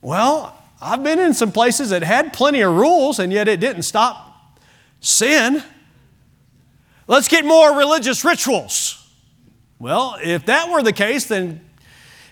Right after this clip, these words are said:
Catholics would never sin. They have all kinds of rituals. I, I'm not trying to be unkind. I'm just trying to say rituals evidently are not the answer.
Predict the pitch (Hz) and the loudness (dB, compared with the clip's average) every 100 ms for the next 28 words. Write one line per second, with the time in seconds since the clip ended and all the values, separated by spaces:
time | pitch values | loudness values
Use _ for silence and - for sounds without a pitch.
0 | - 185 269 - 254 233 - 202 240 247 | -6 -4 -4 -2 -4 -2 -4 -2 0 2
1 | 302 427 - 190 120 117 - _ _ _ | 2 0 0 0 -2 -10 -14 _ _ _
2 | _ _ _ - 226 285 226 180 202 311 | _ _ _ -6 0 2 2 2 0 0
3 | 214 180 269 214 175 269 - - - _ | 0 0 0 -2 -4 -2 -4 -6 -16 _
4 | _ _ _ - 156 208 247 196 - 208 | _ _ _ -6 -2 0 0 -2 0 0
5 | 180 180 156 233 269 202 190 - - _ | 2 -2 -2 -2 -2 -2 -4 -6 -14 _
6 | - - _ - 190 180 165 - - 220 | -20 -20 _ -4 -2 -2 -4 -6 -2 0
7 | 277 240 226 151 135 196 339 370 214 170 | 0 -2 -8 -10 -4 -2 0 0 0 0
8 | 170 165 185 180 170 156 165 160 143 143 | 0 -2 -2 -2 -2 -2 -2 -4 -6 -4
9 | 156 175 320 294 | -4 -4 -6 -6